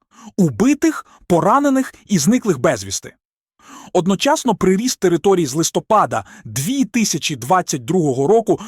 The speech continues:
становить лише дві тисячі двісті п'ятдесят п'ять цілих шість десятих квадратної милі. Це лише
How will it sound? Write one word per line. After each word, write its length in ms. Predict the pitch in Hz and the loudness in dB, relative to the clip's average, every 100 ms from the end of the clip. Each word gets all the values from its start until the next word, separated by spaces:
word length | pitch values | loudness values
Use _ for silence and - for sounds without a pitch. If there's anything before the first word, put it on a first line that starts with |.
| - | -8
становить 540 | - 196 226 233 196 | -2 0 2 0 0
лише 320 | 170 - 175 - - | 0 0 0 -2 -10
дві 340 | 117 165 247 | -6 -2 -2
тисячі 600 | 190 226 208 135 - 123 - - | -2 -2 -2 -2 -4 -8 -10 -18
двісті 580 | 117 139 226 233 - 170 | -8 -6 -4 -4 -4 -6
п'ятдесят 640 | - 170 131 151 202 160 | -2 -2 -2 -4 -2 -2
п'ять 380 | - 156 180 - - - | -4 -2 -2 -2 -12 -8
цілих 560 | - 269 233 214 - - | -6 0 0 -2 -6 -16
шість 480 | - - - 294 - | -8 -4 -4 -6 -4
десятих 520 | 175 - 208 185 127 | -2 -2 -2 -2 -4
квадратної 560 | - 139 135 135 131 123 | -4 -4 -2 -4 -4 -6
милі. 340 | 131 110 87 _ _ _ - 254 | -4 -6 -10 _ _ _ -20 -12
Це 220 | - 262 | -2 0
лише 460 | 294 226 - 247 240 | 2 0 -2 0 -2